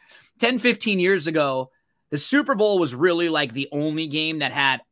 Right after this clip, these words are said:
all of the props like they do now. Nowadays, you can play a lot of these props and in-game stuff in many games, but there's still nothing like the Super Bowl when you dive into the lists and lists of props for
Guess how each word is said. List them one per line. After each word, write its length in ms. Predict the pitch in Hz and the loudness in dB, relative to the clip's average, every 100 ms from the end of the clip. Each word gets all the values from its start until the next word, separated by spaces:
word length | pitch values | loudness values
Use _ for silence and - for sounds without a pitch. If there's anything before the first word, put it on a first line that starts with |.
| - | 0
all 400 | 175 175 165 160 | 4 6 4 2
of 80 | 147 | -2
the 80 | |
props 480 | 139 - 147 147 - | -6 -2 -2 -2 -4
like 160 | 143 - | -6 -4
they 120 | 139 | -4
do 200 | 135 131 | -4 -4
now. 440 | 131 139 143 151 - | 0 2 0 -2 -2
Nowadays, 460 | 277 233 180 143 | 2 4 2 0
you 80 | 151 | -2
can 120 | 147 | -4
play 180 | 165 160 | 0 0
a 60 | 135 | 0
lot 240 | 139 143 | -2 -2
of 60 | 139 | -4
these 140 | 131 | -10
props 380 | - 139 135 - | -4 -4 -4 -6
and 80 | 131 | -8
in-game 400 | 143 139 139 135 | -6 -4 -4 -4
stuff 320 | - 143 139 _ - | -4 -4 -6 _ -10
in 120 | 139 | -8
many 220 | 127 156 | -6 -6
games, 380 | 156 175 180 156 | -4 -4 -4 -4
but 260 | 156 151 - _ _ _ | 0 0 -2 _ _ _
there's 180 | 220 - | -6 -4
still 320 | - 330 240 | 0 0 2
nothing 320 | 196 185 196 | 0 0 -2
like 220 | 170 175 | -4 -4
the 100 | 156 | -6
Super 300 | 135 208 202 | -8 -8 -10
Bowl 320 | 123 131 120 - - | -6 -6 -6 -10 -12
when 160 | - 185 | -6 -4
you 100 | 160 | -2
dive 380 | 151 175 175 165 | 4 6 6 2
into 280 | 175 165 156 | -2 -2 -2
the 160 | 151 | -2
lists 520 | 139 151 175 - - - | -2 -2 -2 -4 -8 -6
and 200 | 156 151 | -4 -2
lists 320 | 160 160 - | -4 -4 -6
of 180 | 156 - | -6 -6
props 460 | _ 156 147 143 - _ _ | _ 0 0 -2 -10 _ _
for 200 | - 151 | -8 -8